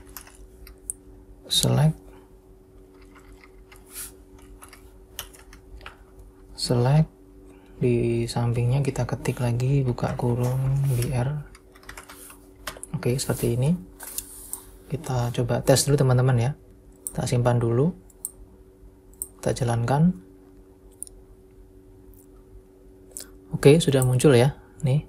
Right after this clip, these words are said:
Seperti ini hasilnya. Nah, kalau sudah, kita tambahkan lagi untuk yang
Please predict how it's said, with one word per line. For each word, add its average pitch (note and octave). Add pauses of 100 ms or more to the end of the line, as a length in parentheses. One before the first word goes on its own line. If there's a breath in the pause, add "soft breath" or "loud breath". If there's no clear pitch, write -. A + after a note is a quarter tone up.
(2250 loud breath)
Seperti -
ini C3
hasilnya. B2 (1400 loud breath)
Nah, A2+
kalau A#2+
sudah, C3+
kita C#3
tambahkan C3
lagi B2+
untuk C#3
yang C#3+